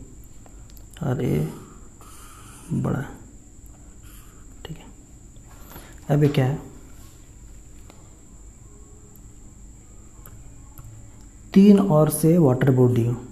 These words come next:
एक, दो, तीन, ठीक है, तीन ओर से water body हो, है ना।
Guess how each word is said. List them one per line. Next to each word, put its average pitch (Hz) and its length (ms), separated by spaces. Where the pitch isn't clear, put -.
एक, 139 380
दो, 135 500
तीन, 127 260
ठीक 131 160
है, - 100
तीन 208 320
ओर 156 300
से 170 240
water 143 340
body 131 380
हो, 127 300
है 131 80
ना। 120 160